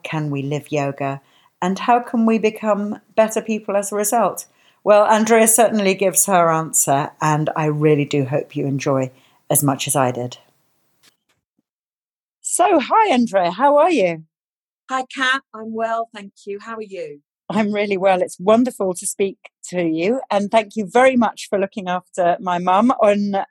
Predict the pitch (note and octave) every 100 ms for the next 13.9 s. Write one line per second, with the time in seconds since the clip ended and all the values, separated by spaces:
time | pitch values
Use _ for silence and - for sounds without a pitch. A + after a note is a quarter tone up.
0 | _ F3+ G3+ G3 G3+ G3+ F#3+ F3 F3 F#3+
1 | E3+ F#3+ - G3+ G#3 F#3+ E3+ - B3+ -
2 | - G3+ - - E3 D#3+ D#3 - E3+ G#3
3 | - - _ _ _ _ _ _ E3 D#3+
4 | G#3 G3+ - - - F#3+ F3 E3+ E3+ G3
5 | G3+ G3 F#3+ G3 F#3+ - F#3+ F3+ D#3 E3+
6 | F3 G3 F#3 F3 - G3 E3+ D#3 A3+ -
7 | _ _ _ _ F#3+ F#3 F#3 F#3 F#3+ G3
8 | F#3 F3 E3+ F#3+ G#3 G#3+ G#3 G#3 - -
9 | F3+ E3+ E3 D#3+ E3 F3 - E3 E3 D#3+
10 | F3+ F3 E3 E3 - F3 E3 E3 - F3
11 | E3 - D#3 D3+ F3 G#3 _ - - E3+
12 | F3+ - A#3 A3+ A3 F3 - - F3 E3
13 | A3 - _ _ _ _ - F3 E3+